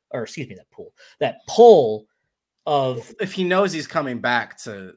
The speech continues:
Speaker 2: Harbaugh, who he's
Speaker 1: Right. And you know they've
Speaker 2: obviously their
Speaker 1: talked, and you know
Speaker 2: relationship
Speaker 1: they've talked
Speaker 2: incredible.
Speaker 1: about it. And they're not, and they, and they're fully aware of what's going on. They're not completely in the dark about things. So,
Speaker 2: Yep.
Speaker 1: um, there's
Speaker 2: We
Speaker 1: just
Speaker 2: know,
Speaker 1: nothing,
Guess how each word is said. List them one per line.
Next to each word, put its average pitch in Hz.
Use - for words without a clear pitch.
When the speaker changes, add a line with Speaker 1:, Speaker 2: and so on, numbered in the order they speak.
Speaker 2:
Harbaugh, 92
who 95
he's 226
Speaker 1:
Right. 123
And 320
you 370
know 359
they've 277
Speaker 2:
obviously -
their 208
Speaker 1:
talked, 220
and 240
you 240
know 240
Speaker 2:
relationship 226
Speaker 1:
they've 180
talked 131
Speaker 2:
incredible. 107
Speaker 1:
about 104
it. 123
And 156
they're 190
not, 190
and 185
they, 185
and 190
they're 175
fully 262
aware 151
of 127
what's 143
going 123
on. 107
They're 143
not 165
completely 151
in 147
the 147
dark 107
about 107
things. 98
So, 135
Speaker 2:
Yep. -
Speaker 1:
um, 131
there's 277
Speaker 2:
We -
Speaker 1:
just 220
Speaker 2:
know, 185
Speaker 1:
nothing, 131